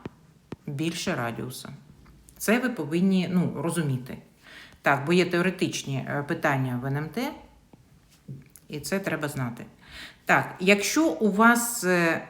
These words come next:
відстань дорівнює радіусу, тобто площина не, м, ну, не перетинає, е, і,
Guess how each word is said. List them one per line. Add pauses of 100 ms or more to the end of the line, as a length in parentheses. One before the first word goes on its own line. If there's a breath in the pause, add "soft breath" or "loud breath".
(160)
відстань
дорівнює
радіусу,
тобто
площина
не,
м,
ну, (400 loud breath)
не
перетинає, (340 loud breath)
е,
і,